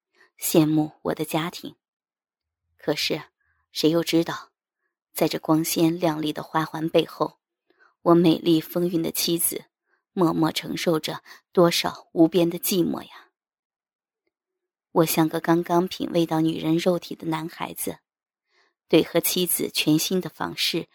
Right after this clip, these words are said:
充满着向往。妻子再一次像初恋般在我心里魂牵梦绕着，而妻子对我的配合也是越来越默契。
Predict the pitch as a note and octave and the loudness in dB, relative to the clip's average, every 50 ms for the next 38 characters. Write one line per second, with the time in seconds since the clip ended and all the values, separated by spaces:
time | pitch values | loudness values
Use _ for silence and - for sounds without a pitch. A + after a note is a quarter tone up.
0 | _ - - _ _ - - F#3+ F#3 F3 E3 - - D#3 - - - G3+ E3 D#3 | _ -20 -20 _ _ -2 2 2 4 4 2 -2 -4 -6 -6 -4 -2 -2 -2 -4
1 | E3 E3+ E3+ D#3+ - _ _ _ _ _ _ _ _ _ _ _ _ _ _ _ | -6 -10 -14 -18 -20 _ _ _ _ _ _ _ _ _ _ _ _ _ _ _
2 | _ _ _ _ _ _ _ - - - F3+ E3+ E3 - - - D3+ - - _ | _ _ _ _ _ _ _ -8 -4 -2 -2 -2 -2 -2 -2 0 0 -2 -2 _
3 | _ _ _ - - F#3 D#3+ D3 E3+ E3 - - - E3+ E3+ - - - D#3 D#3 | _ _ _ -6 -4 -4 -4 -4 -6 -4 -2 0 2 2 2 0 -2 -4 -4 -4
4 | - - - F#3 F#3 F3+ E3+ F3 E3 - E3 D#3 D3+ D#3 - _ _ _ _ _ | -6 -2 -2 0 0 0 -2 -2 -2 -2 -2 -2 -2 -6 -10 _ _ _ _ _
5 | _ - - F3 D#3 - - D#3+ - - F3+ E3+ E3+ D#3+ E3 D#3 - - _ _ | _ 0 2 2 2 2 -2 -4 -2 2 4 4 4 4 2 0 -4 -8 _ _
6 | - - D#3 D#3+ E3 - - - F#3 E3+ F3 G3 G3 F#3 F3 E3 - - - - | 0 4 4 4 4 2 0 -2 0 -2 0 -2 -2 -2 -2 -2 -4 -6 -8 -10
7 | _ - E3 D3+ D3 _ _ _ _ _ _ _ _ _ _ _ _ _ _ _ | _ -12 -12 -12 -14 _ _ _ _ _ _ _ _ _ _ _ _ _ _ _
8 | _ _ _ _ _ _ _ _ _ _ - E3+ D#3+ - - - - F#3+ F#3 - | _ _ _ _ _ _ _ _ _ _ 2 2 2 2 0 0 2 2 2 2
9 | - - D#3 - - _ _ _ - F#3 E3 - - - F3+ - - G#3+ F3 E3 | 0 0 -2 -4 -6 _ _ _ -2 0 0 0 -2 -4 -6 -2 0 0 0 0
10 | - - - D3+ D#3 - - - - - _ _ _ F3 D#3+ - - F#3 F#3 G3 | 0 -6 -6 -6 -6 -8 -12 -20 -20 -20 _ _ _ 0 0 2 2 2 4 4
11 | F3 E3 E3 E3 E3+ F3+ F3+ F3 F3+ F#3+ F#3 F3 E3+ - - - - - - | 4 4 2 -2 -2 2 2 4 4 4 4 2 2 0 -4 -6 -6 -8 -10